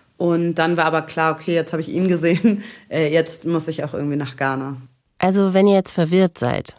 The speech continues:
Speaker 2: Eileen war, bevor sie in London studierte, schon im Austausch in den U S A mit einem Stipendium. Und dann auch noch in Ghana, ihre Familie väterlicherseits kennenlernen.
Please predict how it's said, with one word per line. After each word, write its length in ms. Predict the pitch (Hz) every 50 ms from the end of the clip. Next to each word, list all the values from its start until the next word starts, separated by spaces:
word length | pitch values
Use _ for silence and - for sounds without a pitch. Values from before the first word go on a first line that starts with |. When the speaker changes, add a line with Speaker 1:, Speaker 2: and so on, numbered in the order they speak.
| _ _ _ _
Speaker 2:
Eileen 440 | - 143 151 180 220 247 247 214 143
war, 400 | 127 123 127 139 185 226 269 - _ _ _ _
bevor 440 | 151 139 - - 165 165 202 254
sie 140 | 254 - 240
in 100 | 220 208
London 360 | 190 180 180 175 151 131 123
studierte, 640 | 120 - - - - 113 113 117 - - 107 - - - _ _ _ _ _ _ _ _ _
schon 320 | _ - - 196 214 247 247 -
im 160 | 160 151 -
Austausch 640 | - 131 147 190 220 - - - 214 208 208 - -
in 120 | - 185
den 140 | 190 185 170 -
U 80 | 175 185
S 180 | 175 - - -
A 280 | - 139 117 90 - - _ _ _ _ _ _ _ _ _ _ _
mit 160 | _ 151 147 -
einem 160 | 143 143 131
Stipendium. 680 | - - - - - 143 135 131 123 113 110 101 92 - _ _ _ _ _ _ _ _
Und 160 | 139 143 147
dann 160 | 165 196 233
auch 140 | 220 220 208
noch 140 | 214 196 -
in 140 | 180 165 147
Ghana, 520 | 156 151 165 170 151 120 107 - 87 -
ihre 200 | - - - 143
Familie 520 | 131 - 147 135 147 180 190 185 160 143 139
väterlicherseits 840 | - 160 151 - 147 127 120 - - 123 110 107 110 107 107 - -
kennenlernen. 640 | - 123 110 113 104 98 104 101 101 101 104 107